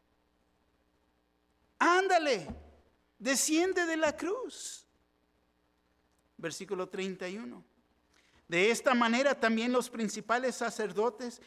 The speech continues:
escarneciéndose, decían unos a otros con los escribas: "A otro salvó, a sí mismo no se puede salvar". Wow.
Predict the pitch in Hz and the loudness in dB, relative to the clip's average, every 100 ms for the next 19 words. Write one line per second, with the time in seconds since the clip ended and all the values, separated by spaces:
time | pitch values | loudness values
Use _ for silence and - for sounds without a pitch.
0 | - - 202 - 208 202 175 - 226 277 | -14 -4 -2 0 0 0 -2 -4 -2 0
1 | 262 - 202 190 - 254 247 262 247 220 | -2 -2 -2 -2 -4 -2 0 0 -2 0
2 | 220 254 262 240 208 214 208 - 185 - | 2 2 2 -4 -4 -4 -4 -4 -6 -8
3 | - 277 294 226 - - - - - 214 | -6 -4 -2 -2 -6 -20 -20 0 4 6
4 | 247 269 269 269 233 208 311 381 - - | 4 2 0 2 2 2 2 0 -8 -6
5 | - 202 254 247 254 302 269 254 277 294 | -2 -2 0 0 2 0 0 2 2 0
6 | 285 294 320 285 311 302 392 - 240 _ | -2 -2 0 2 0 0 -4 -4 -6 _
7 | _ _ _ _ _ _ _ _ _ _ | _ _ _ _ _ _ _ _ _ _
8 | _ _ _ - - _ _ _ _ - | _ _ _ -20 -20 _ _ _ _ -10
9 | 165 151 | -8 -8